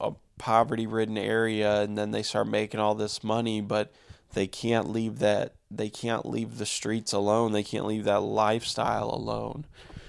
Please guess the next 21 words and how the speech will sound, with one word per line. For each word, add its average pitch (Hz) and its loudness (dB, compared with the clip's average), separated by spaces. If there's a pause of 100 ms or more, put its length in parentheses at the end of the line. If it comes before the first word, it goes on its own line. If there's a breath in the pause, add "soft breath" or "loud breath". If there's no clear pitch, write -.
(360 loud breath)
right? 110 10
Like, 95 4
you 110 2
know, 107 8
I, 107 8
I 113 4
see 117 0
Ja 110 6
Morant, 107 2
you 104 -2
know, 101 2
doing 107 0
a 101 -2
whole 117 2
bunch 113 2
of 110 -8
things 113 0
for - -2
his 107 0
community 117 -2
now, 117 2